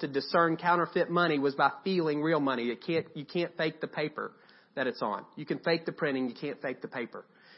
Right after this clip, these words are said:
And so if you know what real money feels like, then when a counterfeit bill passes through, you'll, you'll recognize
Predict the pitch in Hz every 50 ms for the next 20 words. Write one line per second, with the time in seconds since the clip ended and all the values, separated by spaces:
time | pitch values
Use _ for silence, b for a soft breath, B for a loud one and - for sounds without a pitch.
0 | b - 143 - 180 170 160 - 196 214 208 208 196 196 196 208 214 208 196 196
1 | 175 156 - B B B B 143 143 165 185 196 190 185 185 180 180 165 165 -
2 | 226 247 233 208 185 - 131 113 110 113 131 - - - - _ _ _ _ _
3 | _ _ _ _ _ _ _ 143 143 160 160 156 156 - 156 143 - 165 165 175
4 | 180 170 - 185 185 160 135 151 143 143 147 156 147 - - - - - 160 151
5 | 156 156 - 175 160 - - 131 131 127 131 131 139 135 135 - 165 156 151 143
6 | 151 180 208 214 - 139 - 123 107 101 101